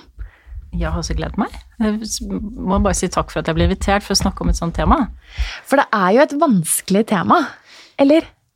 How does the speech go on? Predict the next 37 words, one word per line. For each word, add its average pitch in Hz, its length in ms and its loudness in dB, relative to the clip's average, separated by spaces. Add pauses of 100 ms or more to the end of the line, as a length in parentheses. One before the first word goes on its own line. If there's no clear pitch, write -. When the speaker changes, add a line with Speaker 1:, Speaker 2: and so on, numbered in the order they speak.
(240)
Speaker 1:
Eh, 220 640 0 (380)
ja, 220 200 2
nå, 226 200 2
det 190 220 -2
føles 196 220 0
veldig 180 280 -2
naturlig 165 360 -6
for 190 120 -4
meg. 208 220 -2 (580)
Speaker 2:
Ikke 214 240 4
sant? 175 240 0 (160)
Speaker 1:
<laughs> 247 220 -4
Det 233 100 0
må 202 160 2
jeg 208 240 0
innrømme. 180 380 0 (500)
Men, 196 240 2
eh, 190 480 2
det 196 220 0
er, 175 220 0 (600)
det 190 100 0
er 170 200 2
jo 185 160 0
et, - 480 -8
eh, 185 340 -2
s-, - 480 -6
ja, 190 80 0
du 202 160 -2
sa 208 160 -2
fire 190 280 0
prosent, 185 320 -2
det 190 80 0
er 190 100 0
litt, - 240 -6 (420)
eh, 170 640 -4 (100)
forskjellige 175 480 -4
tall 151 180 -4